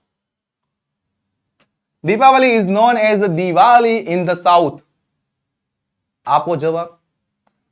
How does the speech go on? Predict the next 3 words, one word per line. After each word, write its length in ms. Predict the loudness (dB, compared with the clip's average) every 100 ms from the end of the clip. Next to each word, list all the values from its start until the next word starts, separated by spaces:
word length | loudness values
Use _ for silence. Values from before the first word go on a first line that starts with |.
| _ 0
કચ્છ, 340 | 2 2 -6 -18 _ _ _ _ _ _ 2
કર્સ, 360 | 2 2 -8 _ _ -14
દેવયાની, 640 | -6 -4 0 0 -2 -6